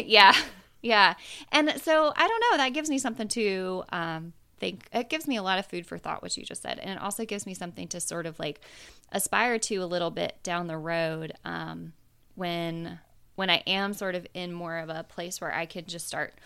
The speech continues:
making new friends where I go, um, and letting that,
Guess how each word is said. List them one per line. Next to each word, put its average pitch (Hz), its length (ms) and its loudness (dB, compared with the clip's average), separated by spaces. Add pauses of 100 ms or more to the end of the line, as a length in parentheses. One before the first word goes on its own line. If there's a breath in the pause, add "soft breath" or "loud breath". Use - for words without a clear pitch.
(340 loud breath)
making 202 460 -2
new 196 140 -4
friends 185 420 -6
where 165 120 -4
I 165 80 -2
go, 160 600 -4 (140)
um, 170 540 -10 (400)
and 180 300 -8
letting 180 680 -2
that, 165 260 -4